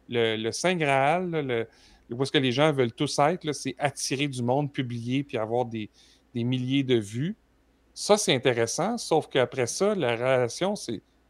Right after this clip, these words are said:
elle, elle, elle s-, elle devient un peu invisible parce qu'on peut plus réagir. Quand t'as, quand t'as mille, euh, likes puis t'as trois cents commentaires, euh, ça en prend des heures pour répondre à tout le monde. Fait que c'est là que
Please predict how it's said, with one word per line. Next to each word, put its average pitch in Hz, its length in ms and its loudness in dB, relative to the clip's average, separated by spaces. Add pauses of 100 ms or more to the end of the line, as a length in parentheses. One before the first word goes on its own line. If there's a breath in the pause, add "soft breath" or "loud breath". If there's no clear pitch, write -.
(220)
elle, 110 240 -6
elle, 120 280 2
elle - 80 -6
s-, - 400 -8 (840)
elle 123 140 -6
devient 127 260 2
un 143 80 4
peu 165 160 -2
invisible 139 480 0
parce 151 160 -8
qu'on 143 140 -2
peut 147 120 -8
plus 226 220 -6
réagir. 151 640 -2 (720)
Quand 151 160 4
t'as, 151 80 0
quand 147 180 2
t'as 143 200 4
mille, 175 440 2
euh, 127 140 4
likes 143 480 2
puis - 100 -20
t'as - 120 0
trois 139 260 -2
cents 170 200 -2
commentaires, 139 840 0 (480)
euh, 107 140 -4
ça 127 180 -6
en 127 120 2
prend 175 200 -2
des 135 260 -2
heures 139 240 2
pour 110 160 -6
répondre 123 320 0
à 117 60 -4
tout 127 100 -6
le 120 60 -2
monde. 131 320 -4 (760)
Fait 127 120 4
que - 40 -12 (160)
c'est 143 220 0
là 180 120 8
que 160 380 2